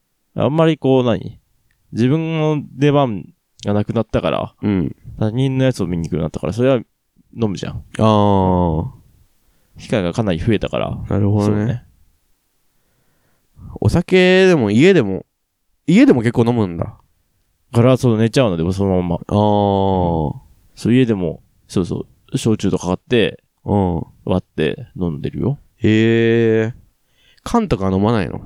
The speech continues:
Speaker 1: 缶もの、ビールとかに関しては缶飲む。
Speaker 2: へー。
Speaker 1: あんまりその缶チューハイとかはあんま飲まないけど。
Speaker 2: あー。
Speaker 1: うん。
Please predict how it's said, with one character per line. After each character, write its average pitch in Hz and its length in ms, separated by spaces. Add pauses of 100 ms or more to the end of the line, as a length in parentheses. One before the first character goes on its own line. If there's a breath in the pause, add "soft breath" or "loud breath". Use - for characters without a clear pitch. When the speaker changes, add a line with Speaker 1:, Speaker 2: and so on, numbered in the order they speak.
(140)
Speaker 1:
缶 185 160
も 110 100
の、 104 140
ビ 175 180
ー - 20
ル 139 120
と 117 100
か 92 160
に 90 80
関 90 180
し - 40
て - 80
は - 40
缶 - 220
飲 - 80
む。 - 120 (240)
Speaker 2:
へ 117 800
ー。 - 40
Speaker 1:
あ 117 40
ん 131 60
ま 139 80
り 139 100
そ 131 120
の 127 80
缶 151 260
チ - 160
ュ 180 60
ー - 20
ハ 156 120
イ - 20
と 110 80
か 101 80
は 98 60
あ - 20
ん 95 60
ま 101 80
飲 101 100
ま 92 120
な 90 100 (120)
い - 140
け 98 100
ど。 - 280
Speaker 2:
あ - 40
ー。 92 540
Speaker 1:
う 78 40
ん。 - 60